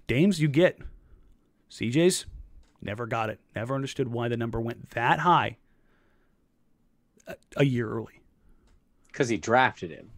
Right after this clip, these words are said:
Speaker 2: He had to make it look like a great pick.
Speaker 1: So the, the biggest level ones,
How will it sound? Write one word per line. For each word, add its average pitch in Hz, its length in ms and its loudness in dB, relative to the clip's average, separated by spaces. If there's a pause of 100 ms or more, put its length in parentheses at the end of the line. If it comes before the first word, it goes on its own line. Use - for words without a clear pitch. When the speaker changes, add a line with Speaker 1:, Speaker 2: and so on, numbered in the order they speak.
Speaker 2:
He 107 120 0
had 113 180 4
to 98 60 -4
make 104 240 0
it 104 100 -6
look 104 180 -2
like 92 160 0
a 90 60 -6
great 87 340 -4
pick. 110 300 -2 (1900)
Speaker 1:
So 110 360 0 (1500)
the, 160 520 4 (680)
the 151 140 6
biggest 190 440 12
level 170 280 6
ones, 135 600 0